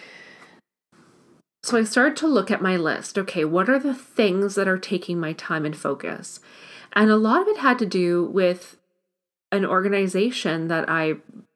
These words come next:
belong to that's essentially volunteering. Um, well, it's Toastmasters. I'll just say,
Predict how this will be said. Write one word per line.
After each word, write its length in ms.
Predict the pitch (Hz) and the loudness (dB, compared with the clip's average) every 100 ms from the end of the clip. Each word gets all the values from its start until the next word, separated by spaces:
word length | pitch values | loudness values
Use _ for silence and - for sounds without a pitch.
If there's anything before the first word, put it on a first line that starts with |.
| _ | _
belong 380 | 185 170 151 160 | 0 2 2 -2
to 280 | - 151 160 | -6 -6 -4
that's 220 | 190 196 | -6 -8
essentially 480 | - 156 160 - 180 | -8 -6 -6 -4 -4
volunteering. 800 | 170 151 160 - 135 143 175 208 _ - - - - - | -2 -4 -4 -6 -8 -6 -8 -10 _ -20 -20 -20 -20 -6
Um, 480 | 180 165 156 151 - _ _ _ _ - | -2 0 -2 -8 -12 _ _ _ _ 2
well, 120 | 208 | 4
it's 140 | 202 | 4
Toastmasters. 800 | - 214 180 160 139 - 156 147 | -2 -2 0 0 -2 -2 -2 -2
I'll 100 | 156 | -4
just 240 | - 147 - | -6 -8 -8
say, 240 | 147 - | -8 -8